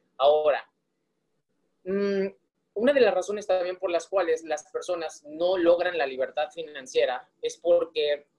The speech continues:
si se les ocurre de verdad tomar la decisión de hacerlo, de lograrlo, aplazan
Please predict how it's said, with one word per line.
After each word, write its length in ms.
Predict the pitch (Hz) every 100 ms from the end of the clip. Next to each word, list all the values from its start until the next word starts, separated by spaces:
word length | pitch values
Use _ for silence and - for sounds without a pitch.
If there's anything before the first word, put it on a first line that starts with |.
| _ _ _ _ _ _ _ _
si 160 | -
se 120 | 165 185
les 160 | 185
ocurre 420 | 190 247 247 294
de 100 | 240
verdad 300 | 175 147 175
tomar 280 | - 170 175
la 120 | 190
decisión 560 | 165 135 127 123 160 151 _ -
de 100 | 117
hacerlo, 680 | - 208 226 180 151 - _ _ _ _ -
de 80 | -
lograrlo, 720 | 131 131 156 214 180 - - _ _ _ _ _ _ _ -
aplazan 760 | - - 262 262 185 175 240